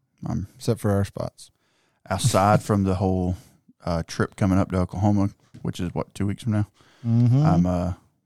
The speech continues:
Speaker 1: well, by the time somebody hears this, it'll be a week from now. But I, uh, I'm ready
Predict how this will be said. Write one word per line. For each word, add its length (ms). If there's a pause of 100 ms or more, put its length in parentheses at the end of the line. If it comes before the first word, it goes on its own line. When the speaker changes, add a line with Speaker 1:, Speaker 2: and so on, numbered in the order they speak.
(280)
Speaker 1:
well, 240 (100)
by 120
the 60
time 120
somebody 240
hears 180
this, 160
it'll 140
be 100
a 80
week 180
from 280 (120)
now. 300
But 160 (640)
I, 220
uh, 300 (760)
I'm 160
ready 320